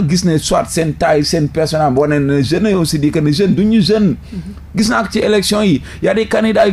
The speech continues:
Speaker 1: on dit candidat jeune, et que boo xoolee ban jour la judd, tu te dis que ne mais comment ça, est-ce que nit ñi dañoo yaakaar ne jeune mooy koo xamante ne rek, waa, tu es bien sapé,
Speaker 2: Mhm.
Speaker 1: classe ne, mais jeune c'est moins de trente-cinq ans. Jeune mooy moins de trente-cinq ans, alhamdoulilah. Pourquoi je dis encore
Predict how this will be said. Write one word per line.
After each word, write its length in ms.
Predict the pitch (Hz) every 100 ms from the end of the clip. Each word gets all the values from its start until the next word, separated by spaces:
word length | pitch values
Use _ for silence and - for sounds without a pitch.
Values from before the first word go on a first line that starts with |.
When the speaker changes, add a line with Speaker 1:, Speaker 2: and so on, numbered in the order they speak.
| 185
Speaker 1:
on 140 | - 208
dit 160 | 190
candidat 480 | 190 202 196 185 180
jeune, 260 | 147 220 196
et 120 | 208
que 80 | 214
boo 200 | 196 214
xoolee 320 | - 202 175
ban 260 | 147 226 214
jour 200 | 170 208
la 120 | 208 180
judd, 240 | 165 185 359 - - -
tu 80 |
te 60 | 262
dis 180 | 262 247
que 80 | 220
ne 80 |
mais 160 | 202 190
comment 300 | 190 277 359
ça, 240 | 339 262 214
est-ce 100 | -
que 60 |
nit 140 | 233 247
ñi 100 | 214
dañoo 200 | 220 208
yaakaar 340 | 208 202 190
ne 60 | 156
jeune 220 | 190 185
mooy 160 | 170 156
koo 140 | 165
xamante 300 | 156 165 156
ne 160 | 156 180
rek, 100 | 175
waa, 140 | 143
tu 120 | 156
es 20 | 139
bien 240 | 139 160
sapé, 400 | - 180 220 208 - -
Speaker 2:
Mhm. 80 | 185
Speaker 1:
classe 300 | 185 175 190
ne, 80 |
mais 180 | 147 139
jeune 220 | 190 269
c'est 120 | 240 208
moins 200 | 240 247
de 80 |
trente-cinq 580 | 226 202 220 208 220 220
ans. 160 | 233 220 - - - - - - - - - - - -
Jeune 240 | 208 302
mooy 180 | 277 262
moins 220 | 254 262
de 80 | 247
trente-cinq 640 | 233 - 220 - 208 202
ans, 80 | 185
alhamdoulilah. 840 | - 247 - 220 220 208 202 143 -
Pourquoi 360 | - 247 - 208
je 140 | 143
dis 180 | 156 160
encore 240 | 156 143